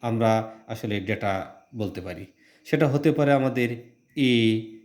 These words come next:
কিংবা বি, হতে পারে আমাদের তেরো, হতে পারে একটা, আহ, পাখির ছবি, এগুলো সবই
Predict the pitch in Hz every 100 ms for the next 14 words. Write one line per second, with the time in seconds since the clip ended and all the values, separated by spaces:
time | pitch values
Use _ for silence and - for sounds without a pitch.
0 | _ - 123 113 110 107 107 - 110 110
1 | 120 110 107 110 - _ _ - 120 135
2 | 131 123 123 117 113 113 110 110 - _
3 | - 131 117 113 107 107 - _ _ -
4 | 117 135 127 120 120 120 117 - 120 113
5 | 110 107 - - _ 117 110 - 123 -
6 | 123 113 - 127 113 110 107 110 - _
7 | - 143 165 165 165 139 131 127